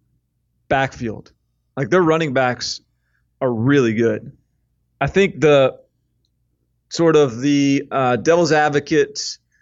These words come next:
to the over is a really thin offensive line.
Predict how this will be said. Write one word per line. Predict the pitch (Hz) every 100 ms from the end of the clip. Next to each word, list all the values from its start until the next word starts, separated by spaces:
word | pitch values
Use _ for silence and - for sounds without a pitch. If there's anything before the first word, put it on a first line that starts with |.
| _ _ -
to | 156
the | 135 135
over | 135 110 120 117 113 _ 135
is | 127 123 120 110 - _ _ _ _ -
a | 139
really | 123 123 139 156 147
thin | 135 - - 160 143 139
offensive | - 123 117 131 113 120
line. | 107 101 - -